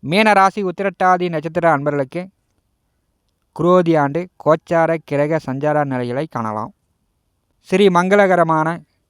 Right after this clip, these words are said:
குரோதி வருடம் சித்திரை மாதம் ஒன்றாம் தேதி சனிக்கிழமை பதிமூன்று நான்கு ரெண்டாயிரத்தி இருபத்தி நான்காம் வருடம்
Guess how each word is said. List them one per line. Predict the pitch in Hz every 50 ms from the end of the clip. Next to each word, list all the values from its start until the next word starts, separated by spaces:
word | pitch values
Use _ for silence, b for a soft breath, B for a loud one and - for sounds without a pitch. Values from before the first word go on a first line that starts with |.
| _ _ -
குரோதி | 165 180 190 190 175 170 156
வருடம் | 151 143 139 147 160 160 170 _ _ _ _ _ _ -
சித்திரை | 165 156 - - 196 190 185 180 165 160
மாதம் | 156 151 151 165 160 147
ஒன்றாம் | 135 135 151 156 156 147 135 123
தேதி | 127 127 131 151 196 _ _ _ _ _ _ _ _ _ _ _ -
சனிக்கிழமை | - 156 165 190 170 - 196 180 165 151 156 160 175 190 196 _ _ _ _ _ _ -
பதிமூன்று | 151 160 202 214 202 208 208 202 208 208 208 190 180
நான்கு | 170 170 175 170 180 175
ரெண்டாயிரத்தி | 156 156 160 165 165 165 165 156 - -
இருபத்தி | 147 151 151 - 156 147
நான்காம் | 143 139 139 135 135 131
வருடம் | 123 120 139 165 190